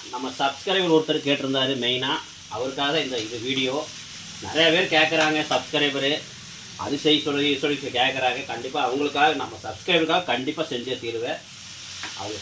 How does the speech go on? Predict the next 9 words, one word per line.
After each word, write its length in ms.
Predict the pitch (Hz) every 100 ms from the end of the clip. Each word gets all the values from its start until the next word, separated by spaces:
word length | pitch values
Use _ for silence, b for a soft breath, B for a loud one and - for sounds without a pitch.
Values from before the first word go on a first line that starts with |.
| 143
கேட்டாங்க, 480 | 170 - 156 147 151 165 - - - - - - - - - - - - - - -
அது 120 | 113 123
நம்மளை 220 | 151 156 151
நம்பி 220 | 175 190 175 151
கேட்டாங்க, 420 | 156 - 147 139 - - - -
அதை 120 | - 113
நம்ம 160 | 113 117
வந்து 120 | 143 143
கைவிடக்கூடாது. 580 | 131 139 131 - -